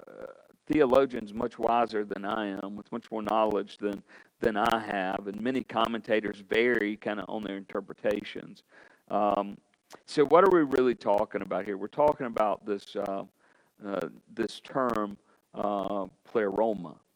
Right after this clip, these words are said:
And, uh, pleroma can, can mean several things. And, and what, what do I mean by pleroma? It is that we are the fullness of him who fills everything.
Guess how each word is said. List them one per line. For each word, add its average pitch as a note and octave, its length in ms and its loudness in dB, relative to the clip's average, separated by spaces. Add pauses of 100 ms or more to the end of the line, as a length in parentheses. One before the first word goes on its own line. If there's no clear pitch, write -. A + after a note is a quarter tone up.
(760)
And, G#2 340 -2
uh, F#2 280 4 (120)
pleroma A#2 1000 2 (500)
can, A2 460 -4
can B2+ 240 -4
mean C#3 240 -2
several A#2+ 480 0
things. - 600 -14 (340)
And, - 240 -2
and B2+ 240 -2 (100)
what, A#2+ 240 2
what D#3 100 6
do D#3+ 80 6
I D3+ 60 -4
mean B2+ 220 -2
by G#2 180 4 (180)
pleroma? G#2 600 -2
It A2 200 0
is G#2 200 -2
that G2+ 200 0
we C#3 180 2
are B2+ 100 4
the A2 120 -2
fullness A2+ 540 -4
of G#2 160 -6
him G#2+ 340 -8
who A#2+ 140 -2
fills B2 400 0
everything. E2 640 -8